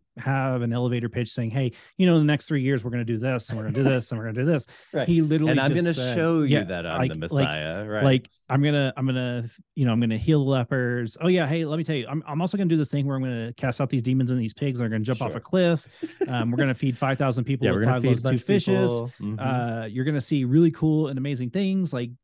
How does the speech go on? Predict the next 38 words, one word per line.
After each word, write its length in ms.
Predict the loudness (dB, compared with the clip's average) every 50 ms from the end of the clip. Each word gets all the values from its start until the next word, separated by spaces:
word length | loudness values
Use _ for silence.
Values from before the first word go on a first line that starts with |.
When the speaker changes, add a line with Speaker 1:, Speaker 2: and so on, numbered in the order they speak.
| _ _ -20
Speaker 1:
right? 160 | -18 -18 -16 -8
He 160 | -2 0 2
didn't 180 | 4 4 4 4
have 200 | 2 0 0 -2
to 80 | -2 0
do 120 | 0 0
that. 160 | 0 0 -2
He 120 | -4 -6 -6
just 320 | -6 -8 -12 -12 -12 -14
said, 120 | -12 -10
Speaker 2:
Right. 160 | -8 -8 -10 -12 _
Speaker 1:
"Come 260 | _ -12 -8 -6 -4 -4
and 100 | -4 -6
see." 180 | -6 -6 -8 -8 -10 -20 -20 -20 -20 _ _ _ _ _ _ -8
And, 180 | -6 -6 -6 -6 -6
and 100 | -4 -2
I 80 | -2 0
think 200 | 0 -2 -2 -2
you're 100 | -2 -2
right, 180 | 0 -2 -2
Zach. 200 | -4 -4 -4 -4
I 40 | -6
think 200 | -4 -4 -4 -2
that 100 | -4 -4
relationship 640 | -4 -2 -2 -2 -2 -2 -2 -4 -2 -2 -6 -6 -6 -8
that 120 | -10 -10
he 140 | -6 -6 -4
had 160 | -4 -6 -6
built 180 | -8 -8 -8 -6
with 160 | -8 -8 -6
these 180 | -6 -8 -8
people 380 | -10 -10 -10 -10 -8 -8 -8 -8
that 140 | -8 -8 -8
he 80 | -8 -8
was 140 | -8 -6 -6
inviting, 560 | -6 -6 -6 -4 -4 -2 -2 -2 -2 -4 -6
he 260 | -6 _ -6 -4 -2
knew 640 | -2 0 0 0 0 0 0 2 2 2 2 0